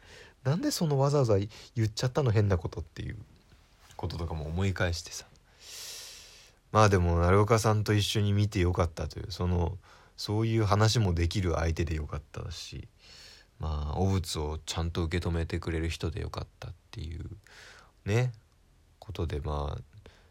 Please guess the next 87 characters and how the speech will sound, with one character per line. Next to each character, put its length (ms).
本 120
当 120
に 200
良 100
か 80
っ 20
た 120
な 140
と 140
思 180
う 20
ん 40
で 60
す 100
け 60
ど、 60
成 140
岡 140
さ 120
ん 40
と 100
見 120
て。 160
で、 560
ま 140
あ、 80
で 120
も 100
一 200
応 60
ち 80
ゃ 60
ん 40
と 180
受 240
け 20
取 100
っ 20
て 100
く 120
れ 60
ま 100
し 120
た、 100
成 80
岡 120
さ 120
ん。 0
だ 40
か 40
ら 80
僕、 260
そ 120
れ、 140
何 280
も 100
関 240
係 160
な 120
し 120
に 140
途 140
中、 460
普 80
通 240
に 220
「劇 220
団 140
カ 80
モ 80
メ 100
ン 80
タ 100
ル 80
面 160
白 160
か 100
っ 40
た 100
で 80
す 160
よ」 420
み 100
た 100
い 20
な 60
話、 540